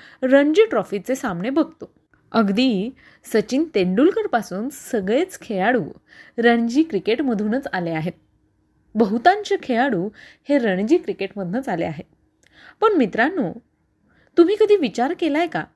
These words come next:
की या स्पर्धेला रणजी असं नाव का पडलं असेल?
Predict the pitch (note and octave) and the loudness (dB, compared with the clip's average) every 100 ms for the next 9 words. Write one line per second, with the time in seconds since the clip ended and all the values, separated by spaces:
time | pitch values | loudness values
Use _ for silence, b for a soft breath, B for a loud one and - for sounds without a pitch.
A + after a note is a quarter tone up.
0 | _ _ _ F4+ C4 G3 - b b D4+ | _ _ _ 4 4 2 -10 b b -2
1 | F#4+ - D4 A#3 D#4+ E4 D4 G#3 A3+ D#4+ | -2 0 0 2 2 2 2 2 2 2
2 | G#3+ - _ - C4 E4 D#4+ C4 D4+ C4 | -2 -6 _ -4 -2 0 0 0 -2 -2
3 | C4+ C4+ B3 B3+ B3 B3 | 0 0 2 -2 -2 -10